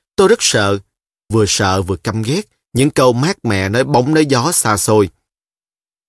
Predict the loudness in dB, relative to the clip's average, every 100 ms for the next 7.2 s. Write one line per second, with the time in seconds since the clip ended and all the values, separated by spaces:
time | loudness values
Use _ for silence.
0 | _ -2 2 4 4 2 0 0 0 0
1 | 0 2 2 2 0 0 2 0 -2 -10
2 | _ _ _ 0 2 2 0 -2 -4 -2
3 | -2 0 -2 -2 -2 -2 -4 -2 0 0
4 | 0 -2 -2 2 4 4 0 -4 -2 0
5 | 2 2 2 0 0 2 0 0 0 0
6 | 2 0 0 -2 -2 -4 -2 -4 -4 -2
7 | -2